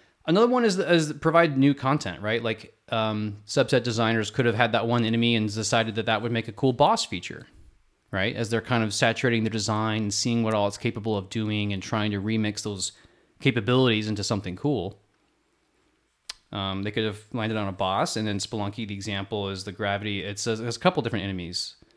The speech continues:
um, that use that. What's nice about saturation too is that a lot of times involves low-hanging fruit,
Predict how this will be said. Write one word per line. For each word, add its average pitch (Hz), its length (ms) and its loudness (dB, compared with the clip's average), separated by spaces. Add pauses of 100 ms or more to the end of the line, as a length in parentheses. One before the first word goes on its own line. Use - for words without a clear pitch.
(680)
um, 92 480 -8
that 104 160 -4
use 101 220 -6
that. 98 200 -4
What's 156 200 4
nice 214 180 6
about 214 320 4
saturation 156 520 2
too 139 280 2
is 131 80 0
that 123 80 4
a - 20 2
lot 120 280 4
of 147 40 2
times 139 340 2
involves 104 480 0
low-hanging 98 440 -4
fruit, - 320 -14